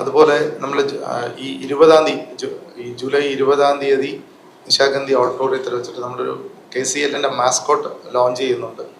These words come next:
ലോഞ്ച് ചെയ്യുന്ന നമ്മൾ റെഡ് എഫ് എമ്മുമായിട്ട്, ആഹ്, സഹകരിച്ചുകൊണ്ട് ഒരു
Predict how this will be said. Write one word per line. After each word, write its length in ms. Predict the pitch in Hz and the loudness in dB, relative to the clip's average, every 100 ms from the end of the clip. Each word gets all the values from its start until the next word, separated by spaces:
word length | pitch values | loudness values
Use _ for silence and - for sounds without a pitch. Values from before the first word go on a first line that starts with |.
| - - - - - | -20 -20 -20 -16 -2
ലോഞ്ച് 200 | 127 131 | -2 0
ചെയ്യുന്ന 200 | 143 135 131 131 127 | -4 -4 -6 -10 -8
നമ്മൾ 180 | 123 127 127 123 127 | -6 0 0 2 0
റെഡ് 180 | 127 147 | 0 0
എഫ് 120 | 156 | 2
എമ്മുമായിട്ട്, 420 | 147 147 139 139 - - - - - - - - | 4 4 2 -2 -4 -6 -20 -20 -20 -20 -20 -8
ആഹ്, 180 | 120 120 - | -6 -4 -2
സഹകരിച്ചുകൊണ്ട് 720 | 127 131 135 - 151 131 135 160 - - - - - - - - | 2 2 2 0 0 2 0 -2 -4 -14 -18 -20 -20 -20 -20 -8
ഒരു 100 | 131 | 0